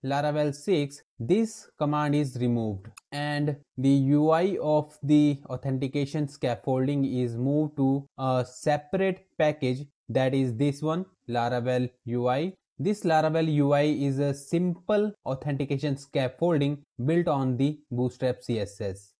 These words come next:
and it has a preset for Bootstrap, React and Vue.js. Now when the Laravel eight was released, the Laravel team has also announced the new package,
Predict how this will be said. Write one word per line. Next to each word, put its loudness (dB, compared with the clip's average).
and -6
it -2
has 0
a 0
preset 0
for 2
Bootstrap, -2
React -2
and -4
Vue.js. -4
Now -4
when -4
the -2
Laravel -2
eight -2
was -4
released, -2
the -4
Laravel -2
team -2
has -6
also -4
announced -2
the 2
new 2
package, -4